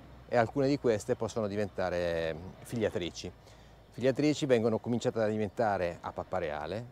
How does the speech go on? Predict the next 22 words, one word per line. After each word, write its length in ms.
e 100
di 100
conseguenza 880
cominciano 340
a 20
deporre 300
le 80
uova. 420
Le 160
uova 340
che 100
deporranno 640
saranno 680
maschili, 640
s-, 200
esclusivamente 640
maschili, 500
pur 220
avendo 580
queste 260
api 220
filiatrici, 680